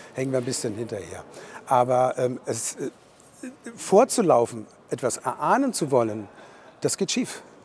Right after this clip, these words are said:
Eine Glaskugel haben wir alle nicht. Und das geht schief. Und vor dem Hintergrund kann ich einfach nur sagen, schaut euch die, die, die Zahlen an in Amerika, hört das an, was...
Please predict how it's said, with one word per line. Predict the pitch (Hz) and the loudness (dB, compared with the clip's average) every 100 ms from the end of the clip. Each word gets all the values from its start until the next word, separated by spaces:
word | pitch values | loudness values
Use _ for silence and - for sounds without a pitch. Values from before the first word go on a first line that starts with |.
| - | -14
Eine | 120 | -2
Glaskugel | 131 180 - 208 170 | 0 2 2 2 2
haben | 160 | 2
wir | 160 | 2
alle | 139 | 2
nicht. | 151 - - - - - - | 0 -2 -12 -20 -20 -20 -6
Und | 165 139 | -2 4
das | 180 - | 4 4
geht | 220 | -2
schief. | - 208 - | -2 -2 -4
Und | 147 | -6
vor | - 147 | -2 0
dem | 175 | 0
Hintergrund | 185 196 180 175 | 0 0 -2 -2
kann | 165 170 | 0 -2
ich | 170 | -2
einfach | 165 | 0
nur | 165 | 2
sagen, | 156 151 - - - - | 2 2 -2 -20 -20 -12
schaut | - 131 151 | 0 2 4
euch | 175 156 | 2 0
die, | 156 131 117 - | -2 -2 -4 -8
die, | 139 120 110 | -8 -6 -6
die | - 117 | -8 -6
Zahlen | - 117 123 135 | -4 0 0 0
an | 143 165 | 0 0
in | 175 | 0
Amerika, | 165 165 175 160 170 165 123 | 2 0 0 0 2 2 0
hört | 120 127 | -2 -2
das | 127 - | -2 -2
an, | 127 151 | -2 0
was... | 135 - | 0 -2